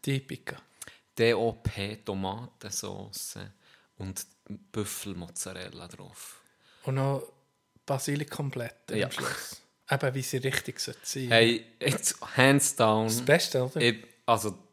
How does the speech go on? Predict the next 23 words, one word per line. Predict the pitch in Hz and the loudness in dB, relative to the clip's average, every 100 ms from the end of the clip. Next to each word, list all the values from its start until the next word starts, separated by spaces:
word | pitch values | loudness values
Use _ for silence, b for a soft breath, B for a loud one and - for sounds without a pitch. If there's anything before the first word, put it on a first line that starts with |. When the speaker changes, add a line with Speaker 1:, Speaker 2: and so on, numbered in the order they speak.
| _ _ _ _ _ _ - | _ _ _ _ _ _ 2
Speaker 2:
ja, | 127 104 | 4 4
ich | 117 - | 0 -6
bin | - | -8
fast | - - 98 | -6 -6 -4
durchgedreht | 104 98 - 107 | -6 -4 -4 -2
Speaker 1:
Es | |
geht | 123 139 98 | 2 2 4
Speaker 2:
ab | 160 | 2
der, | |
Speaker 1:
nicht | 180 | 2
Speaker 2:
ich | - | 6
bin, | 160 147 | 6 6
Speaker 1:
besser. | 101 113 | 2 2
Speaker 2:
ich | 123 | 0
bin | - | 0
fast | 98 - - | -2 -2 0
durchgedreht | 98 98 98 143 | -2 -2 -2 0
Speaker 1:
Ja. | 139 | 0
Speaker 2:
ab | - | -2
dieser | 87 - | -8 -8
Pizza. | 104 92 - - - B B B | -12 -10 -12 -14 -20 B B B
Leck, | 104 117 120 139 | 2 8 8 8
Speaker 1:
Ja. | - | 0